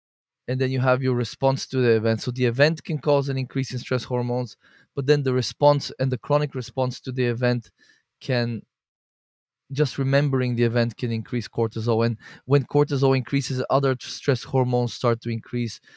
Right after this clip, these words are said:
including, uh, nor-, or epinephrine and adre-, or adrenaline, as it's also known, et cetera, et cetera, prolactin, estrogen, serotonin, et cetera. So I think that's why I said earlier, I think because I, I'm, I'm coming again from the more biochemic-, you're coming from the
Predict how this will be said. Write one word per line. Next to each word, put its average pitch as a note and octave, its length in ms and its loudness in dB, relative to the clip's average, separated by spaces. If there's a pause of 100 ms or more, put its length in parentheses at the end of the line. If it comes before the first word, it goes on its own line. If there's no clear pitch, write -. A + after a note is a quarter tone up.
(160)
including, B2 760 -4 (360)
uh, A2+ 360 2
nor-, A#2+ 360 2
or B2 180 0
epinephrine B2+ 640 -2
and A2+ 160 -6
adre-, A2+ 320 -4
or A2 220 0
adrenaline, A2+ 500 -2
as A2 140 -2
it's - 140 -8
also A#2 240 -2
known, A#2 360 -2 (320)
et A#2 160 -8
cetera, B2 220 2
et A2 80 -2
cetera, A2 220 -6 (100)
prolactin, A2+ 600 2
estrogen, A2+ 760 -2 (340)
serotonin, A2+ 760 -2
et G2+ 100 -14
cetera. A2+ 400 -4 (300)
So C3 320 2
I B2+ 80 4
think F3 400 -4 (380)
that's D#3+ 180 -2
why F#3 240 6
I C#3+ 160 6
said D#3 220 0
earlier, D3+ 420 4
I B2+ 60 0
think F3 380 -6
because D3 280 -4
I, D3+ 180 4
I'm, C#3+ 280 -2 (260)
I'm C3 120 -6
coming E3 280 2
again D3+ 260 2
from C#3 200 -8
the C3 80 -2
more C#3 240 0
biochemic-, C#3+ 760 -4
you're D3+ 220 -4
coming D#3+ 260 0
from C#3 240 -4
the C3+ 300 2